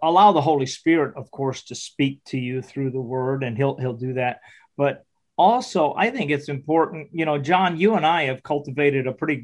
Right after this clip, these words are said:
great relationship over the last three years, and,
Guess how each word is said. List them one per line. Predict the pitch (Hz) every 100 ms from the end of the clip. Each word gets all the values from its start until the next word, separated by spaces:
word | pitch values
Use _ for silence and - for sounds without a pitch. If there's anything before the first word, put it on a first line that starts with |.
| 127
great | 127 160 156
relationship | 143 135 156 147 131 - 127 -
over | 131 123
the | 127
last | 131 139 135 -
three | 139 135
years, | 139 139 123 117
and, | 123